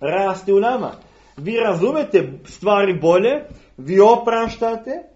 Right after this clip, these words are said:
hodate kao što bi Bog hodao, sve dok Hrist bude oformljen u va-, u vama, nada slave. Je tako?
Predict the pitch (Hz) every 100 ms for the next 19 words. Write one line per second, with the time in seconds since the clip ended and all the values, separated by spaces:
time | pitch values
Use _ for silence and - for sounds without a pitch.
0 | _ _ - 190 220 240 254 262 - 262
1 | 381 - _ _ 202 196 196 190 180 151
2 | 135 196 214 208 190 208 220 220 220 220
3 | - - - 220 330 269 233 - 190 269
4 | 254 185 233 208 190 - 196 247 247 220
5 | 214 202 170 156 180 214 220 202 165 156
6 | 175 226 294 - 131 151 175 160 135 -
7 | 131 113 90 - - 98 107 107 175 226